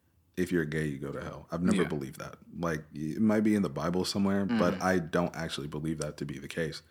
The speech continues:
Speaker 1: because that makes no sense to me.
Speaker 2: No.
Speaker 1: Like, if you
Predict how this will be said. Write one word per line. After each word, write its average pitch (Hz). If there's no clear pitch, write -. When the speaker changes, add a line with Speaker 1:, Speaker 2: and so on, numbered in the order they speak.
Speaker 1:
because 85
that 92
makes 92
no 85
sense 87
to -
me. 71
Speaker 2:
No. 98
Speaker 1:
Like, 98
if 104
you 123